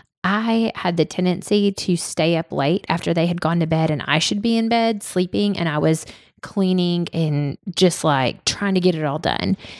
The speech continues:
And I gave myself a curfew. I said, "At nine o'clock, I'm not doing anything else. So whatever's not done at nine can wait till tomorrow because I need to rest to be able to be a good mom tomorrow." So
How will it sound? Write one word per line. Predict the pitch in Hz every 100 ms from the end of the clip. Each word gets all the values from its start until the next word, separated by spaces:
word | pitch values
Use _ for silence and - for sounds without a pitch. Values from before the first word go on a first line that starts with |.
| - -
And | 220
I | 254 311
gave | 320 330
myself | 339 - 320
a | 302
curfew. | - 226 - - -
I | 180 190
said, | - 185
"At | - 190 180
nine | 165 180
o'clock, | 220 233 240 285 - - - _ _ -
I'm | 220
not | 262 226
doing | 196 202
anything | 160 165 95 87
else. | - -
So | 180
whatever's | 180 180 220 233 214
not | 202 196
done | 202 196
at | -
nine | 175 160 156 165
can | 180 170
wait | 143
till | - 147
tomorrow | - 170 151 - 69 202 - -
because | 190 180 -
I | 175 170
need | 170 160 -
to | 165
rest | 143 - - - - _
to | 175
be | 175
able | 160 156
to | 170
be | 160
a |
good | 165 143
mom | - -
tomorrow." | - - 50 50 233 - - - -
So | - 196 196 185 170